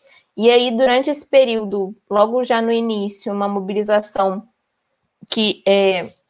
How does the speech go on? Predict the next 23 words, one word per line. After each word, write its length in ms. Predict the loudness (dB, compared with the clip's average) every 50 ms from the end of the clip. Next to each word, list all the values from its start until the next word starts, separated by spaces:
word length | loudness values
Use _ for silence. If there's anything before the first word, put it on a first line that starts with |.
| -20 -6 -4
que, 60 | -4
assim, 300 | -4 -2 -4 -4 -2 -2
ao 100 | -2 -2
meu 180 | 0 0 0
ver, 360 | 2 4 6 6 6 4 2 -2
né, 340 | -4 -2 -2 -4 -4 -6
se 240 | -10 -10 -8 -8 -8
tudo 400 | -8 -6 -6 -6 -4 -2 -4 -4
f-, 240 | -6 -10 -16 -20 -20 _ _
tivesse 600 | -10 -4 0 0 0 0 -2 -6 -10 -10 -14 -16 -18 -14 _
caminhado 580 | -2 -2 0 0 0 0 2 2 2 2 2 0
bem 480 | 2 4 4 4 4 2 -2 -6 -8 -12 _ _ _ _ _ _ -6
a-, 180 | -4 -4 -4 -6 _ _ _ _ _ _
ao 160 | 0 0 2
longo 220 | 2 0 0 -2 -2
do 100 | -4 -6
tempo 460 | -4 -2 -2 -2 -2 -4 -6 -8 -6
todo, 600 | -2 2 4 6 6 6 6 6 4 4 2 -2
de 260 | -2 -2 -2 -4 -2
gestão, 840 | 0 0 0 0 0 -6 -4 _ 0 0 2 0 0 -2 -2 -4 -4
de 100 | -6 -6
governo, 680 | -6 -6 -6 -4 0 2 2 2 2 0 -2 -6 -8
tudo, 400 | -10 -6 -6 -4 -4 -4 -6 -10